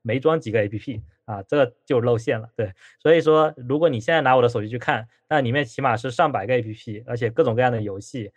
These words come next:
各种各样的软件它都会有。那这样的话就说明我其实所有新的东西我都会去看一看，然后甚至我还可以给他看我的截图，就是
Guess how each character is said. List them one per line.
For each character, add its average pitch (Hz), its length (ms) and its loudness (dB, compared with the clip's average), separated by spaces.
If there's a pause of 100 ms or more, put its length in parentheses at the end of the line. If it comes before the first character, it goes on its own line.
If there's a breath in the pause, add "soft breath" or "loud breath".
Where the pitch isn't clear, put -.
(120)
各 151 120 -2
种 120 120 2
各 120 60 0
样 131 100 2
的 117 120 0
软 98 180 -4
件 123 220 -2
它 120 140 -2
都 123 120 0
会 151 200 4
有。 101 200 -8 (160)
那 139 100 -4
这 175 80 0
样 160 80 4
的 139 60 0
话 143 100 -2
就 147 120 0
说 147 180 -2
明 123 160 -2
我 110 80 0
其 120 160 -8
实 131 160 -4 (240)
所 127 240 2
有 147 180 6
新 170 280 -8
的 156 100 0
东 113 140 -4
西 113 100 -10
我 107 80 -6
都 107 100 -8
会 110 80 -4
去 120 120 -6
看 139 240 -2
一 - 20 -10
看， 104 240 -14 (260)
然 127 140 -6
后 156 180 6
甚 160 200 0
至 156 160 4
我 117 160 4
还 123 160 2
可 123 80 -4
以 120 80 0
给 113 120 -4
他 117 120 2
看 143 200 0
我 110 120 -2
的 101 80 -6
截 117 180 -8
图， 107 340 -14 (220)
就 139 80 -2
是 131 160 0